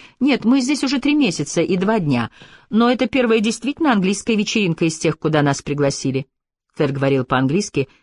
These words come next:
не так чётко произнося слова, как остальные. «Мы большую часть времени проводим или с китайцами, или сами с собой. У нас квартира в пристройке к старому V and A. Господи»,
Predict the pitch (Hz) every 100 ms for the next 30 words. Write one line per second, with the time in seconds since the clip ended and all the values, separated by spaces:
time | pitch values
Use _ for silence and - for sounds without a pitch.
0 | - 185 214 185 147 - - 165 135 -
1 | 127 139 139 135 139 131 123 - 131 120
2 | 120 - 135 - 131 123 113 - - -
3 | - 202 185 196 - 190 - 190 180 170
4 | 190 202 196 175 165 156 170 185 214 175
5 | 156 - 160 151 151 156 - 202 170 123
6 | - 127 123 120 - 113 113 123 170 _
7 | _ _ _ _ 233 277 269 - 254 247
8 | 339 294 - - 226 - - 320 339 -
9 | 175 - - - - - - 254 254 247
10 | 226 220 190 185 247 311 - 226 226 -
11 | 160 151 160 _ _ - 214 208 - -
12 | 156 160